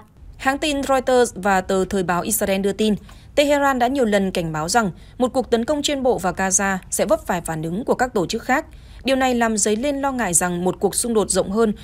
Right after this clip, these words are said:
có thể kéo các nước khác vào cuộc. Tối mười sáu tháng mười, Ngoại trưởng Iran Hossein Agmi Abdollahian tuyên bố, các lực lượng kháng chiến có thể thực hiện hành động phủ đầu trong vài giờ tới. Quan chức ngoại giao Iran cho biết như vậy, song không đi vào chi tiết.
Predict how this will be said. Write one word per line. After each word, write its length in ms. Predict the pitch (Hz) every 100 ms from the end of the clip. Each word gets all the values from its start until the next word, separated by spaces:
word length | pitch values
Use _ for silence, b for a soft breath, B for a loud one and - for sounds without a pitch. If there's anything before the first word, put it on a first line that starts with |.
| B
có 100 | -
thể 180 | 196 262
kéo 240 | - 180
các 140 | 170 294
nước 160 | 285
khác 180 | 285 302
vào 100 | 190
cuộc. 260 | - 175 - - - b b b -
Tối 120 | 240
mười 120 | 302
sáu 180 | 277 226
tháng 200 | 226 233
mười, 260 | 277 214 -
Ngoại 140 | 196
trưởng 240 | 185 202 185
Iran 380 | 220 214 208 196 B B
Hossein 520 | - 262 262 240 240 220
Agmi 320 | 233 220 214
Abdollahian 760 | 202 196 190 190 185 185 185 180
tuyên 200 | 185 180
bố, 300 | 165 220 359 B B B
các 120 | - 349
lực 140 | 240
lượng 160 | 233 208
kháng 200 | 202 202
chiến 280 | - 202
có 120 | 226 285
thể 160 | 294
thực 180 | 170 180
hiện 180 | 208 185
hành 220 | 190 175
động 180 | 180 -
phủ 220 | - 175
đầu 200 | 175 180
trong 220 | 175 208
vài 200 | 196 170
giờ 140 | 160 165
tới. 280 | 175 175 302 - b b b b -
Quan 140 | 311
chức 200 | 302 370
ngoại 120 | 285
giao 200 | 233 254
Iran 360 | 254 247 247 226
cho 140 | 240
biết 200 | 220 302
như 120 | 247
vậy, 220 | 214 196 - -
song 280 | - 254 247
không 240 | 262 240
đi 120 | 233
vào 120 | 196
chi 160 | 165 180
tiết. 200 | 190 269